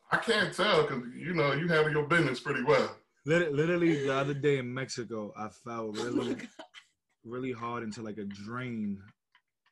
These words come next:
Speaker 2: that, like, my legs was wet. I hurt my arm really bad. I think that's probably the most embarrassing thing I've been through.
Speaker 1: Yo, hold on. You, you said you fell into a drain.
Speaker 2: It's, it
Speaker 1: You
Speaker 2: was
Speaker 1: gotta put a big ass comma right there.
Speaker 2: Bro,
Speaker 1: Because,
Speaker 2: no,
Speaker 1: like
Speaker 2: so there was, there was, like,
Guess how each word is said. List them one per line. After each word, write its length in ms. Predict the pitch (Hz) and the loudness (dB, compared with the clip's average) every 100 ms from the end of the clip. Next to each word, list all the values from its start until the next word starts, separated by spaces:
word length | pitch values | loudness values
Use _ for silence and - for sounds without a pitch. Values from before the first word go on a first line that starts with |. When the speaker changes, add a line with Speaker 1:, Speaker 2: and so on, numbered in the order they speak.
| _ _ _ 107 | _ _ _ -12
Speaker 2:
that, 180 | 117 110 | -10 -8
like, 180 | 107 104 | -8 -4
my 200 | 107 104 | -4 -4
legs 720 | 110 117 123 117 113 107 107 _ _ _ | -4 -4 -4 -6 -10 -14 -16 _ _ _
was 200 | 113 101 | -14 -12
wet. 460 | 95 110 123 120 107 - - - - - - | -10 -6 -4 -4 -8 -14 -10 -8 -8 -10 -12
I 80 | 98 | -12
hurt 340 | 101 123 117 | -10 -8 -6
my 160 | 110 107 | -6 -10
arm 320 | 107 120 120 | -8 -6 -6
really 220 | 117 113 | -6 -8
bad. 680 | 104 113 117 117 113 110 113 - _ - - _ - | -8 -8 -6 -6 -8 -10 -14 -20 _ -20 -20 _ -10
I 100 | 127 | -6
think 180 | 165 226 | -4 -4
that's 120 | 220 | -4
probably 200 | 202 208 | -2 -2
the 140 | 165 139 | -2 -2
most 300 | 160 180 - | -2 -2 -6
embarrassing 480 | 147 147 147 139 135 | -4 -2 -2 -4 -8
thing 140 | 135 | -10
I've 260 | 117 104 107 | -10 -10 -8
been 160 | 131 | -6
through. 320 | 135 127 110 - | -2 0 -2 -2
Speaker 1:
Yo, 40 | - | 0
hold 160 | 147 | 2
on. 200 | 127 113 | 4 2
You, 60 | 117 | 0
you 160 | 123 | -4
said 280 | - 147 123 | -2 0 0
you 80 | 127 | -2
fell 300 | - 147 143 | -2 0 0
into 300 | 143 147 117 | 0 0 0
a 120 | 95 | 0
drain. 640 | - 95 135 143 101 85 - - | -4 -4 0 2 0 -4 -10 -4
Speaker 2:
It's, 260 | 175 175 - | -4 -4 -8
it 140 | 180 196 | 0 2
Speaker 1:
You 60 | |
Speaker 2:
was 80 | 202 | 6
Speaker 1:
gotta 260 | 220 175 - | 8 8 6
put 160 | 175 | 6
a 160 | 151 113 | 6 6
big 240 | 139 165 | 4 6
ass 260 | 156 151 143 | 6 6 4
comma 480 | - 139 143 143 110 | -2 2 4 4 2
right 320 | 104 107 104 | 0 -2 -2
there. 300 | 107 98 92 | -4 -6 -4
Speaker 2:
Bro, 160 | 185 226 | 2 6
Speaker 1:
Because, 140 | 202 | 6
Speaker 2:
no, 80 | 220 | 6
Speaker 1:
like 140 | 196 - | 4 4
Speaker 2:
so 60 | |
there 140 | 196 233 | 4 4
was, 220 | 214 180 | 2 -4
there 160 | 165 196 | -2 0
was, 180 | 226 202 | 0 0
like, 220 | 190 | -2